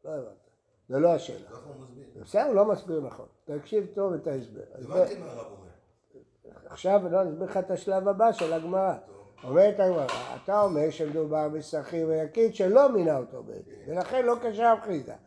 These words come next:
Speaker 1: משמע שאם הוא היה ממנה אותם בעדים, אז הוא גמרנו, הנגזל היה בסדר. אז למה המשנה אומרת שרק שליח בית דין? המשנה הייתה צריכה להגיד שגם שליח שמינה אותו בעדים.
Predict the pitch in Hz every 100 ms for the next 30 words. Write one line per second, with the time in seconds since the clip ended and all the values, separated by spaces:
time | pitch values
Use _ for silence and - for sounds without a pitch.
0 | - - 165 208 208 - 180 160 196 196
1 | 190 185 185 175 175 180 180 165 170 160
2 | 156 147 135 131 113 160 220 _ _ _
3 | _ 143 170 202 233 285 311 277 226 180
4 | 185 185 233 233 240 240 240 311 320 220
5 | 143 - - _ _ 127 120 202 220 151
6 | 151 147 170 160 160 165 160 160 165 -
7 | 170 165 151 165 151 196 269 208 156 160
8 | - _ - 143 139 190 196 220 214 233
9 | 240 247 262 311 226 180 185 202 214 233
10 | 247 220 233 233 240 240 233 247 240 247
11 | 247 285 233